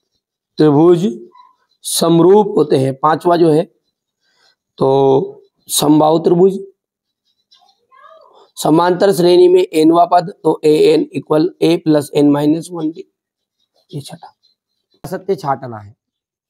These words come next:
सत्य और असत्य छांटना है। एक बटा करने दो, एक बटा करने दो एक परिमेय संख्या है, तो ये आपका असत्य हो जाएगा। शून्य बहुपद की घात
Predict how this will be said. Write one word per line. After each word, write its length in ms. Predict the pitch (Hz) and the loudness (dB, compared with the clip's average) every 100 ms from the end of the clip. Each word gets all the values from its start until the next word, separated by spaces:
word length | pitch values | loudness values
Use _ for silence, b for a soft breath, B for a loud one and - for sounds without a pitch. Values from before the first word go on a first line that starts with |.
| _ _ _ _ | _ _ _ _
सत्य 340 | - 127 117 151 | -18 -18 -12 -10
और 100 | 147 | -8
असत्य 1500 | - 131 147 185 _ _ _ _ _ _ _ 139 131 160 190 - _ | -6 -6 -6 -10 _ _ _ _ _ _ _ -16 -12 -10 -10 -14 _
छांटना 400 | - 123 120 143 | -12 -10 -8 -10
है। 160 | 147 151 _ _ _ _ _ _ _ _ - | -10 -12 _ _ _ _ _ _ _ _ -10
एक 420 | 160 185 214 208 151 | 0 2 2 0 -10
बटा 320 | 139 147 175 | -6 -2 -2
करने 380 | 175 160 160 165 | -2 -6 -6 -6
दो, 320 | 156 156 - _ _ _ _ _ _ _ _ _ | -6 -6 -10 _ _ _ _ _ _ _ _ _
एक 300 | 147 170 185 | -8 -4 -6
बटा 280 | 156 151 165 | -8 -6 -6
करने 300 | 151 147 156 | -6 -8 -6
दो 180 | 151 160 | -8 -8
एक 140 | 139 _ | -12 _
परिमेय 280 | 131 139 151 | -10 -8 -10
संख्या 360 | 139 160 156 156 | -10 -14 -12 -14
है, 120 | 165 _ _ _ _ _ _ | -14 _ _ _ _ _ _
तो 40 | 131 | -8
ये 200 | 131 147 | -6 -4
आपका 400 | 143 127 - 139 143 - | -4 -6 -2 -2 -4 -10
असत्य 380 | 127 127 - 135 | -12 -14 -10 -8
हो 60 | |
जाएगा। 360 | 120 101 60 - _ _ _ _ _ _ _ _ _ _ _ _ _ _ _ _ _ _ | -8 -10 -14 -20 _ _ _ _ _ _ _ _ _ _ _ _ _ _ _ _ _ _
शून्य 340 | - 202 214 226 | 0 0 2 0
बहुपद 440 | 180 175 180 180 | 2 0 -2 -6
की 160 | 185 165 | -6 -4
घात 420 | 143 147 135 | 2 2 2